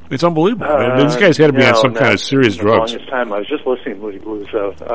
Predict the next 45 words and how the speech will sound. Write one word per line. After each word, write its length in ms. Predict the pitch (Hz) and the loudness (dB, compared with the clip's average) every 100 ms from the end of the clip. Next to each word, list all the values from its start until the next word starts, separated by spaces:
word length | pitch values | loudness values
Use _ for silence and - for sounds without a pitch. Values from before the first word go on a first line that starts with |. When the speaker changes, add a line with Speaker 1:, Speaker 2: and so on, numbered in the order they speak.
| 104 | -4
Speaker 2:
over 220 | 107 104 | -4 -8
the 60 | 104 | -6
weekend, 460 | 104 117 101 95 92 | -6 -4 -6 -8 -8
but, 200 | - - - - - - - - - | -10 -10 -16 -20 -20 -20 -20 -20 -20
you 80 | |
know, 120 | - - - - - - - - 101 | -20 -20 -20 -20 -20 -20 -20 -20 -20
it's 120 | 117 - | -20 -14
so 80 | 131 | -10
nice 200 | 117 117 - | -8 -8 -6
to 60 | |
hear 140 | 107 104 | -8 -8
something 280 | - 104 107 | -8 -12 -12
that 100 | 98 | -12
goes 220 | 104 104 | -10 -10
beyond 280 | - 104 98 92 | -10 -12 -12 -14
three 140 | 120 | -16
minutes. 380 | 104 110 101 - - - | -14 -14 -14 -18 -20 -10
Speaker 1:
Yeah. 280 | 123 165 113 87 - | -2 -2 -2 -8 -16
Speaker 2:
Um, 380 | 64 60 - - - - | -14 -14 -16 -18 -20 -8
Speaker 1:
Well, 80 | 147 | -6
some 180 | - 202 | -2 0
of 40 | 285 | 0
those 120 | 151 | 0
songs, 200 | 131 131 | 0 0
you 40 | 139 | 0
wonder 220 | 165 165 | 2 2
how 260 | 156 160 - - - - - | 2 2 -2 -14 -20 -20 -10
these 140 | 151 135 | -6 0
guys 260 | 170 127 | 0 2
were, 140 | 135 135 | 0 0
were 240 | 131 117 | -4 -4
on 180 | 131 160 | -2 -4
so 160 | - | -4
much. 220 | 123 131 147 | -4 -2 -4
How 160 | - | -4
did 140 | - 214 | -4 -2
they 100 | 196 | -2
even 240 | 175 127 | -2 -4
sing 320 | - - 240 | -4 -4 -4
'em? 100 | 208 | -4
I 40 | 87 | -4
mean, 140 | 117 | 0
they're, 140 | 139 - - - | 0 -2 -12 -8
they're 120 | 170 208 | 0 2
real 400 | 143 156 156 | 6 6 6